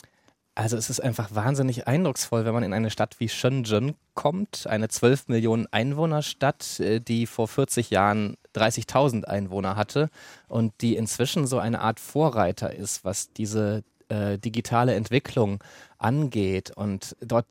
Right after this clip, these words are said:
zahlt zum Beispiel wirklich kein Mensch mehr mit Bargeld. Und ich fühlte mich wahnsinnig altmodisch, wie jemand aus der Steinzeit, wenn ich dann, äh, mühsam so meine Scheine hervorkrame und alle um einen rum zahlen halt mit WeChat oder Alipay, wie es dort heißt,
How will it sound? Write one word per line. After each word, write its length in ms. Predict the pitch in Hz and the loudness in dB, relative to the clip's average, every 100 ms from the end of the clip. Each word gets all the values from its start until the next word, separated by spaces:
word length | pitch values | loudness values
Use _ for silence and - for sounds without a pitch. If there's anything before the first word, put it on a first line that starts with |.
| - | 2
zahlt 320 | 104 120 143 | 6 6 4
zum 160 | - | 2
Beispiel 280 | 127 113 120 | 0 2 2
wirklich 320 | 120 131 - | 0 -4 -6
kein 320 | - 123 143 139 | -2 0 2 2
Mensch 360 | 117 127 - | 2 0 -2
mehr 180 | 123 113 | 0 2
mit 240 | 113 113 | 2 0
Bargeld. 640 | - 120 120 87 - 80 - | 4 4 4 0 -2 -6 -8
Und 220 | - 101 | -8 -6
ich 80 | 104 | -4
fühlte 260 | - 123 117 | -2 -2 -2
mich 240 | 113 - | -8 -4
wahnsinnig 640 | 107 117 156 139 131 117 | 0 2 2 2 0 0
altmodisch, 600 | 107 120 - 104 98 104 113 | 2 4 2 0 0 -2 -2
wie 100 | 120 | -2
jemand 240 | 123 120 | 0 0
aus 80 | 113 | 0
der 120 | 107 | -2
Steinzeit, 720 | - 95 107 160 - 95 135 - - - | 2 2 4 2 2 4 2 -2 -20 -8
wenn 100 | - | 0
ich 160 | 120 107 | 0 2
dann, 380 | 107 120 117 95 | 2 4 2 -2
äh, 200 | - 113 | -6 0
mühsam 540 | 117 135 131 131 123 | 4 4 4 4 4
so 100 | 117 | 4
meine 280 | 117 110 113 | 4 4 4
Scheine 440 | - - 117 170 120 | 2 2 4 4 4
hervorkrame 960 | 107 104 - 104 - - 95 92 123 147 | 4 0 0 0 0 -2 0 2 2 2
und 240 | 117 110 - | 0 -2 0
alle 260 | 110 135 139 | 2 2 2
um 200 | 123 120 | 0 0
einen 220 | 113 113 | -2 0
rum 300 | 107 123 131 | 0 -2 -4
zahlen 440 | - 101 117 120 | -4 0 0 2
halt 180 | 110 - | 0 -2
mit 160 | 113 101 | -6 -4
WeChat 520 | 120 - - 117 - | -4 -4 -4 -6 -6
oder 260 | 104 104 87 | -6 -6 0
Alipay, 680 | 117 104 101 - 98 98 98 | 0 -2 -6 -6 -4 -4 -4
wie 80 | 95 | -6
es 160 | 98 | -6
dort 300 | - 98 - | -4 -4 -2
heißt, 380 | 95 101 123 - | 0 0 0 -6